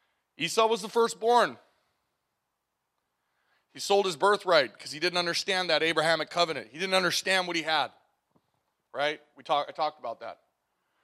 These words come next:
But was it fair that his brother stole the blessing from the dad?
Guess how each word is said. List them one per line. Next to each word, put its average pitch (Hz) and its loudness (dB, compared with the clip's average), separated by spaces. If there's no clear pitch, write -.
But 180 4
was 196 6
it 190 -2
fair 262 8
that 151 -2
his 151 -2
brother 170 4
stole 180 0
the 156 -4
blessing 185 2
from 170 -12
the 156 -10
dad? 190 -4